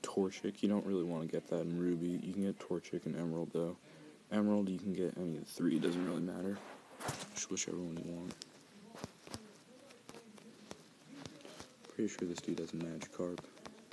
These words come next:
I just, I just find it amusing to fight them. Uh, three.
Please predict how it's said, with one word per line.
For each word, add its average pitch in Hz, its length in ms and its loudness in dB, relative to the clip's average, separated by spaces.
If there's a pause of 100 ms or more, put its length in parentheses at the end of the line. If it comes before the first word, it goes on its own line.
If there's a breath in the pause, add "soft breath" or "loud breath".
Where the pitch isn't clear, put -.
(1500 loud breath)
I - 100 -4
just, - 340 -2
I - 40 -4
just - 360 4
find - 420 0
it 85 100 -4
amusing 85 480 2
to - 200 10
fight - 200 -2
them. 87 180 10 (1400 loud breath)
Uh, 85 380 12 (340 loud breath)
three. 82 360 0